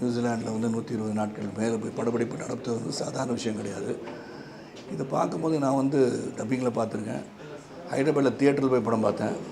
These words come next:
இன்னைக்கு ப்ரிவ்யூ தியேட்டரில் படம் பார்க்குறேன். நான் வந்து ஒரு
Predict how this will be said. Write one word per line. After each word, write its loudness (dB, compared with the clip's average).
இன்னைக்கு 2
ப்ரிவ்யூ 8
தியேட்டரில் 4
படம் 2
பார்க்குறேன். -4
நான் 2
வந்து 8
ஒரு 8